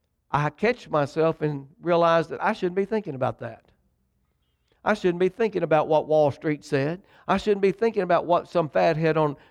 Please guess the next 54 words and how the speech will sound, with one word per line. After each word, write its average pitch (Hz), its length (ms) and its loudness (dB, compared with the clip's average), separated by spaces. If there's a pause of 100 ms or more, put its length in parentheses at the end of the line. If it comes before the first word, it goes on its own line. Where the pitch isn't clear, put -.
(100)
commentator 165 580 0
said. 147 420 -2 (360)
I 185 80 4
shouldn't 202 240 0
be 190 80 4
thinking 208 400 0
about 170 360 2 (280)
what 190 160 2
they 190 120 6
said 190 240 2
about 175 240 4
there's 170 140 -2
not 170 140 0
gonna 175 100 2
be 170 80 4
a 147 60 2
food 208 360 2
shortage 156 560 0 (240)
and 165 140 4
how 180 160 6
there's 180 160 2
not 190 160 4
gonna 190 160 2
be 185 140 4
this 175 480 4
and 143 180 -2
fuel's 202 320 2
gonna 190 180 2
go 196 220 4
here 170 380 4
and 147 100 0
this 196 220 2
is 170 60 -12
gonna 185 200 4
happen 185 320 2
here. 190 180 4 (220)
I'm 262 180 6
not 269 240 6
honoring 247 560 6
God 247 300 6
with 233 140 4
all 233 240 8
my 220 180 6
substance 247 320 2
because 214 220 2
my 226 160 6
thoughts 285 520 4
are 196 120 -2
part 233 240 6
of 214 80 2
my 214 100 6
substance 226 520 0 (240)
and 185 140 4
I'm 196 160 4